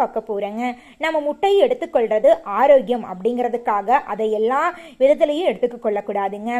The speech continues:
நீராவியில வேக வைத்த முட்டைகளை நம்ம சாப்பிடும்போது நிறைய ஊட்டச்சத்துக்கள் நம்மளுக்கு முழுமையா கிடைக்குதுங்க. அதை விட்டுட்டு நம்ம ஆம்லெட்டு, ஆஃப் ஆயில் வடிவத்துல முட்டை எடுத்துக்கிறது, எண்ணெயில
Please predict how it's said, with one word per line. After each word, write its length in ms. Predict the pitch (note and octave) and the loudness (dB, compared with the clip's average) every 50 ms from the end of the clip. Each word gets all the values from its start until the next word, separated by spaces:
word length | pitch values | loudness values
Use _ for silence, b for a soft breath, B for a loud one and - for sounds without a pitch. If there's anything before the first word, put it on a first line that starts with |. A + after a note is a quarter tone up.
| A3+ B B B B - A#3 | -6 B B B B -6 -6
நீராவியில 580 | C4+ D#4+ G4 G#4+ F#4 D#4 C4+ B3 A3+ A3+ A3 A3+ C#4 A#3+ G#3+ A3+ | -2 0 2 2 2 2 0 -2 -4 -2 0 2 2 2 2 2
வேக 160 | A3+ B3+ D4 E4 - | 2 2 2 0 -2
வைத்த 240 | C#4+ - - D4 C4+ A#3 | -2 -2 -2 -2 -2 -2
முட்டைகளை 380 | A3 - - B3+ B3 A#3 A#3 C4 B3+ | -4 -4 -2 -2 0 0 -2 -2 -4
நம்ம 180 | A3 G3 G3+ - - | -6 -8 -8 -8 -6
சாப்பிடும்போது 640 | G3 G3 - - B3+ A#3+ A3+ G3 G3 G3+ G3 A3+ C#4+ | -6 -4 0 0 0 0 0 -2 -6 -2 0 0 0
நிறைய 360 | C4 A3 G#3 A3+ B3 C#4+ E4 D#4+ B3 | 0 -2 -2 0 2 2 2 2 0
ஊட்டச்சத்துக்கள் 560 | A3 G#3+ C4 - C4 - - G#3 A3+ C4 C#4 | -2 -4 -4 -6 -6 -8 -6 -4 -4 -4 -2
நம்மளுக்கு 320 | C4 A3 G#3+ G#3+ G#3+ - A#3 A3 | -4 -6 -8 -8 -8 -6 -6 -4
முழுமையா 400 | A#3 C#4 D4 C4+ A3+ G#3+ B3 D#4 D#4+ B B B B - | -4 -4 -4 -6 -6 -4 -4 -4 -4 B B B B -2
கிடைக்குதுங்க. 580 | A#3+ A3+ A3+ A3+ A#3+ G#3+ G#3 G#3+ A3 A#3+ B3 B3 A#3+ B B B B - A3+ A#3+ | 0 0 0 -2 -2 -4 -4 -6 -4 -4 -4 -4 -6 B B B B -2 0 2
அதை 140 | - B3+ A#3 C#4+ | 2 2 0 -2
விட்டுட்டு 320 | B3 F#4+ D#4 - B3 B3 C4 B3+ B3+ | -4 -4 -2 0 0 0 0 0 -2
நம்ம 140 | B3 B3 A#3+ - - A3 C4 | -4 -6 -6 -6 -4 -2 -2
ஆம்லெட்டு, 380 | E4 F4 E4 C4+ - - A3+ A#3+ A#3+ - - A#3 B3 D#4 | 0 4 4 2 4 2 0 0 0 0 -2 0 0 0
ஆஃப் 180 | F4 F4 - G4 D4 | 0 2 2 2 2
ஆயில் 240 | C4+ B3 A3+ A3+ A#3 A#3 A3+ | 2 0 -2 -2 -2 -2 -2
வடிவத்துல 440 | A3 A#3+ B3 C4+ B3+ C4 C4 B3+ A#3+ A3 | -2 0 0 -2 0 0 -2 -2 -4 -4
முட்டை 220 | A3 - - B3+ C4 A#3+ | -6 -4 -2 -2 0 0
எடுத்துக்கிறது, 540 | G#3 - - A#3 - A#3+ G#3+ G3+ G3 G#3+ A#3+ B3 B3 A#3+ B C4 B A3 C4+ | -2 -2 -6 -6 -4 -2 -2 -2 -2 0 0 0 -2 -2 B -18 B 2 2
எண்ணெயில 320 | C#4+ D#4 E4+ F4+ F#4+ F#4 | 4 4 2 2 4 4